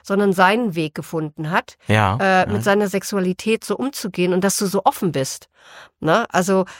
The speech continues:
Speaker 1: man weiß es ja immer nicht, wenn ich überleg, wie ich Mitte zwanzig war als Studentin, das war wirklich was anderes. Ah, ja, und die Frage ist natürlich auch gut, wenn du jetzt so jung bist, gibt's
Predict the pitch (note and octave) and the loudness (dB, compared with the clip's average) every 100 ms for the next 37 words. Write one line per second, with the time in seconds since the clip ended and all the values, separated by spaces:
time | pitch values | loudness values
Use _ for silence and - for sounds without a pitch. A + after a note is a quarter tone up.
0 | - _ _ - - F#3 F#3+ G#3 C#4+ D4+ | -20 _ _ -20 -8 0 2 4 2 -2
1 | - E3 F3 F3 - F#3+ F#3+ G3 F#3 G#3+ | 0 2 2 2 0 -2 0 0 2 0
2 | - A3+ A3 A#3+ C4 A#3+ - A#3+ B3+ C4+ | -2 -6 -4 -2 -4 -4 -4 -2 -2 -4
3 | C4 C4 C#4 F4 - _ - G#3 - - | -2 2 2 2 -4 _ -6 -4 -4 -4
4 | A#3 A3+ B3+ C#4+ D4 D4+ _ _ _ _ | 0 0 0 -4 -6 -6 _ _ _ _
5 | _ _ _ _ - - - F3 - G3+ | _ _ _ _ -18 -18 -6 -4 0 2
6 | G3 A3+ A#3+ A#3 A3+ G3 F#3+ D3 - - | 2 0 -4 -4 -2 0 0 0 -4 -8
7 | _ _ _ _ _ _ _ _ _ _ | _ _ _ _ _ _ _ _ _ _
8 | - - _ D4+ B3+ C#3 _ _ - - | -20 -20 _ 2 2 0 _ _ -18 2
9 | A#3 G#3+ F#3 - F#3+ C4 C#4+ D4 C#4+ C4 | 2 4 -2 -6 -6 0 4 4 2 -2
10 | C#4 C4 C4 A#3 F#3 B3 - G#3+ F#3 G3 | -2 -2 -2 -6 -4 -4 -2 -2 0 0
11 | G#3 G3+ G3 - A3 F#3+ F3+ C4 F#4 C#4 | 2 0 -2 -8 -6 -2 0 2 2 2
12 | E3 - B3+ - - | 0 -4 -8 -8 -14